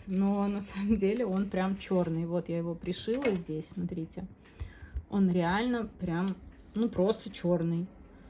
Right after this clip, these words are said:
Хотя на картинке он не такой.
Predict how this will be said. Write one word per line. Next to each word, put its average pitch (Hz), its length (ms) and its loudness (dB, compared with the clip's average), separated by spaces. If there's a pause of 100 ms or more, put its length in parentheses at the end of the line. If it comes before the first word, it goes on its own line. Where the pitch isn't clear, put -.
(220)
Хотя 214 280 2
на 208 160 2
картинке 202 880 0
он 240 460 0
не 196 240 2
такой. 180 560 -2